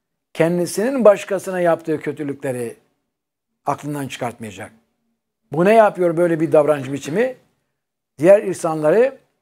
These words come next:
kendimizden öne geçirtmeyi bize sağlıyor. Yani hep insanlar iyi ama biz nefsimize uyan, devamlı onlara karşı haksız durumda olan.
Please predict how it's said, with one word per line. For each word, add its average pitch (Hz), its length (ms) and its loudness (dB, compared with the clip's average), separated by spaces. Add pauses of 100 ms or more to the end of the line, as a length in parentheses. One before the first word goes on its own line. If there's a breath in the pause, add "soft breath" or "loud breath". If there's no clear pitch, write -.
(240)
kendimizden 151 580 -4
öne 165 220 0
geçirtmeyi 107 640 0 (600)
bize 127 360 -4 (240)
sağlıyor. 101 540 -6 (560)
Yani 143 240 0
hep 185 180 2
insanlar 143 500 -2
iyi 220 460 2 (580)
ama 143 260 -2
biz 151 220 0
nefsimize 135 460 -6
uyan, 170 440 2 (580)
devamlı 156 500 4
onlara 156 360 -2
karşı 143 300 -6
haksız 151 420 -6
durumda 139 260 -2
olan. 117 260 -6